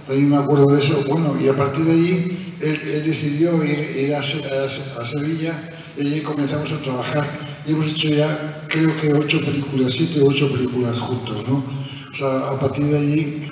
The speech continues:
ha sido una amistad maravillosa entre los dos. Yo quiero mucho a Vittorio, creo que él me quiere a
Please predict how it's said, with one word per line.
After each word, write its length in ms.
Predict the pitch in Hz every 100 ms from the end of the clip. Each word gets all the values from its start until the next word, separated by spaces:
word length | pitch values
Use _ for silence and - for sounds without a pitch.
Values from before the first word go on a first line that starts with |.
| -
ha 20 |
sido 200 | 156 147
una 140 | 147
amistad 560 | 143 139 - 147 147 147 139 - - - - - - - -
maravillosa 800 | 131 131 135 139 160 139 180 165 147
entre 180 | 135
los 180 | 139 135 143
dos. 180 | 160 165 - - - - -
Yo 140 | 147 147
quiero 220 | 160 151
mucho 280 | 151 151 160
a 40 |
Vittorio, 580 | 135 131 156 156 156 156
creo 300 | 156 151 156
que 140 | 151 156
él 100 | 147
me 120 | 143
quiere 180 | 131
a 40 | 143